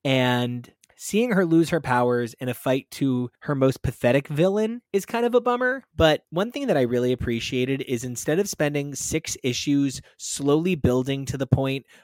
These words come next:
where she finally tells her parents and finally faces it and blah, blah, blah, we just start in the fucking middle of it. And that saves me such a worry that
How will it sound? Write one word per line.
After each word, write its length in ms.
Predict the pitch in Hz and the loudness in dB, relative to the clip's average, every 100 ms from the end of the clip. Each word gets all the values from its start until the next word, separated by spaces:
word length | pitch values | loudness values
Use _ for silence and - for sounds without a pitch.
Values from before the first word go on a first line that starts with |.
| - | -2
where 380 | 117 117 117 | 2 4 2
she 160 | 110 123 | 0 -4
finally 400 | 123 131 131 131 | 0 2 2 0
tells 240 | 139 127 | 2 0
her 100 | - | 0
parents 580 | 117 120 120 120 123 - | 0 0 0 0 -2 -8
and 120 | 110 | -12
finally 400 | - 127 127 123 | -6 -4 -2 -2
faces 420 | 117 120 117 123 123 | 0 0 0 -4 -8
it 80 | |
and 100 | 117 | -6
blah, 140 | 113 117 | -4 -2
blah, 120 | 120 | -4
blah, 120 | - - | -6 -2
we 100 | 151 | 0
just 200 | 277 - | 0 0
start 280 | - 139 139 | 2 0 0
in 60 | |
the 40 | 120 | -4
fucking 360 | - 135 123 | -2 -2 -2
middle 240 | 113 123 151 | -2 0 0
of 80 | |
it. 160 | 208 240 _ | 0 0 _
And 160 | 160 156 | 2 2
that 220 | 160 - | 2 -2
saves 480 | - 160 156 156 160 | -2 2 4 2 -2
me 160 | 156 | -4
such 360 | 139 - 147 - | -4 -2 -2 0
a 80 | 127 | 0
worry 800 | 107 117 185 196 120 110 107 - | -2 -2 2 4 2 -2 -8 -14
that 460 | 135 127 127 123 | -6 0 0 0